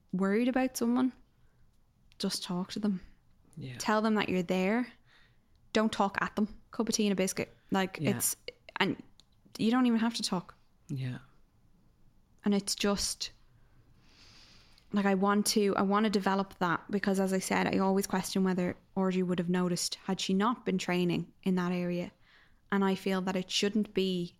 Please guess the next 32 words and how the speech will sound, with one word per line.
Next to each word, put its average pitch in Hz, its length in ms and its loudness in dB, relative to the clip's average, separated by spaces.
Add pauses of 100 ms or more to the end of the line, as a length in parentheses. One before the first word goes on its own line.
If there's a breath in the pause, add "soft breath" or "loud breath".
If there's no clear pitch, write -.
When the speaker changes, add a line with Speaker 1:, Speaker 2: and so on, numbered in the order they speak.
(100)
Speaker 1:
just 180 420 -2
people 170 420 -2 (100)
who 180 340 0 (460)
are 185 60 -8
social 180 380 -4
workers - 480 -6 (400)
that 190 100 -4
have 185 280 0
this 190 180 -2
skill. - 440 -2 (1200 soft breath)
It 190 120 -6
should 233 360 0
be, 185 180 -2
everybody 190 520 -2
should 185 300 -4
have 175 300 -6
the 196 100 -6
skill. - 480 -4 (140)
Speaker 2:
From 147 160 -2
your 147 140 4
experience 135 640 0
now, 123 460 0
um, 120 340 0
having 123 320 -2
been 143 180 2
through 127 200 0
it, 120 100 0
and 123 80 2
also, 120 320 0
I 117 60 2
would 120 160 0
imagine, 117 680 0